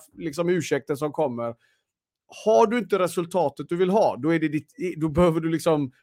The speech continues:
ransaka din egna prestation. Ehm, så att, nej, jag har verkligen bara bra grejer att säga. Och, eh,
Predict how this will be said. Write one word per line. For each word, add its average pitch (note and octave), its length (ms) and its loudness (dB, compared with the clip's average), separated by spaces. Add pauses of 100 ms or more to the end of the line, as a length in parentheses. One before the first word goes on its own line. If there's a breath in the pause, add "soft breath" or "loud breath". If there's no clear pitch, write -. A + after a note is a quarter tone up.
(140)
ransaka D3 840 0
din C#3+ 160 0
egna A#2+ 360 2
prestation. B2+ 840 -4 (640)
Ehm, D#3+ 440 4 (960)
så - 200 0
att, F3+ 280 4
nej, G3+ 320 4
jag F#3+ 140 4
har G#3 140 4
verkligen F#3 380 0
bara C#3+ 400 2
bra D3 300 -2
grejer C3+ 280 -6
att B2 100 -12
säga. A2+ 280 -6
Och, F#3+ 400 4
eh, F#3 200 0